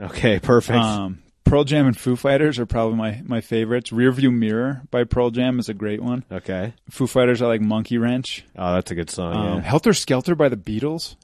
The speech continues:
Speaker 1: Oh,
Speaker 2: For
Speaker 1: yeah.
Speaker 2: some reason, I really like it. Yeah, Lose Yourself, Eminem. That's always a good one when you wanna get a little angry.
Speaker 1: I think that one appears. <laughs> Uh, five thirty-eight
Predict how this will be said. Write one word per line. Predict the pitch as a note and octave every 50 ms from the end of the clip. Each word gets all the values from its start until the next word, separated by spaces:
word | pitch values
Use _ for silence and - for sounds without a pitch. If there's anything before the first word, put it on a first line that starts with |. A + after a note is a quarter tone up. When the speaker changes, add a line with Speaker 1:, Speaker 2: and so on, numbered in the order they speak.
| _ - _
Speaker 1:
Oh, | - D#2 E2 E2+ G2
Speaker 2:
For | - D3
Speaker 1:
yeah. | -
Speaker 2:
some | - E3+ E3+ E3+
reason, | F3+ F#3 F3+ G3 G3 F#3+ - _ _ _ _
I | C#3+ D3 C#3+
really | C3 G2+ - C#3 C3+ C3+ C3+ C3
like | B2+ A#2+ B2+ B2+ -
it. | C#3+ C3+ _ _ _ _ _
Yeah, | A#2+ A#2+ A2 G2 E2 -
Lose | A2+ B2 C3 A#2 B2+
Yourself, | D3+ C#3 - C#3+ C3+ C#3 C#3 -
Eminem. | C#3 C3 B2+ B2+ B2 B2 B2+ B2+ B2+ C3 B2+ C#3+ - -
That's | B2 - -
always | C3 C3 B2+ B2+ A2+ B2+
a |
good | A#2+ A#2 C#3 C3
one | C3+ C3+ C3+ C3+
when | C3+ B2+
you | B2+ B2
wanna | A#2+ A#2+ A#2+
get | A#2 A#2+ A#2+
a |
little | A#2+ A#2+ A#2+ A#2
angry. | G#2 A#2+ A#2 A#2 A#2 A#2 A#2 A#2 A2+ _ _
Speaker 1:
I | - A2+
think | - - D#3 D#3+ C3
that | A2 G#2+ A2+ G#2+
one | A2+ A2 G#2+
appears. | G2 _ - A2 G2+ G2 F#2+ F#2+ F#2 F2 - - _
<laughs> | - - - - - - -
Uh, | A2 G#2+ G2 G2 F#2 -
five | - - A#2+ A#2 A#2+ -
thirty-eight | - B2 A#2+ G#2+ G#2 G2 G2 F#2+ F2+ F2+ F2